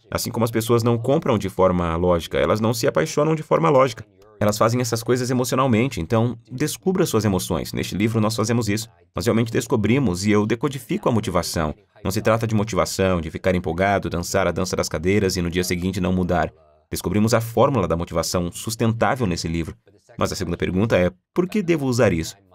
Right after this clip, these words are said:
Porque se você não tiver o porquê, o que você vai deixar de fazer? E finalmente, a terceira pergunta.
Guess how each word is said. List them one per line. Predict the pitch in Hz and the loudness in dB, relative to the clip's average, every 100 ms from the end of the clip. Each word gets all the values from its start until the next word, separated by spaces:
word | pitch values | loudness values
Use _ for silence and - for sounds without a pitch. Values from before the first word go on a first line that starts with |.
| _ | _
Porque | - 87 92 | -12 -6 -4
se | 90 | -2
você | 87 90 | -2 -2
não | 78 85 | -2 -4
tiver | - - | -6 -8
o | |
porquê, | - 113 113 123 127 | -4 -4 2 2 0
o | 120 | -6
que | - | -4
você | 190 180 | -4 -2
vai | - | -2
deixar | - 143 143 | -2 -2 -2
de | 139 | -2
fazer? | 123 117 143 117 - _ 117 101 101 _ - _ _ _ - | 0 2 2 -2 -12 _ _ _ _ _ -20 _ _ _ -6
E | 95 | -2
finalmente, | 90 92 98 127 113 | 0 2 2 2 2
a | 90 | 0
terceira | 110 - 107 | 0 -2 0
pergunta. | 107 113 92 90 85 | 0 0 2 0 -2